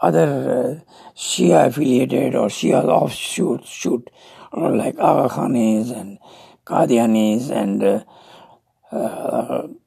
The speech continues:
Bohris and all of them who were called, uh, kafirs. And, uh, with-, without knowing the history of Pakistan, that these people were the reasons who created Pakistan.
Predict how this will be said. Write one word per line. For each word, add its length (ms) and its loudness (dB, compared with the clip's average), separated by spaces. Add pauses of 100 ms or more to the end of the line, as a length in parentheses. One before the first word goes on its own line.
(160)
Bohris 680 4
and 120 -2
all 240 4
of 120 -2
them 300 -2 (340)
who 680 -4
were 280 0
called, 520 4 (640)
uh, 360 -4
kafirs. 580 0 (760)
And, 500 -2 (520)
uh, 60 -2
with-, 540 -4
without 340 4
knowing 380 4
the 100 2
history 360 2
of 100 2
Pakistan, 520 -2
that 240 -2
these 260 4
people 480 0 (360)
were 240 -4
the 140 2
reasons 600 0
who 200 -2
created 460 2
Pakistan. 520 -2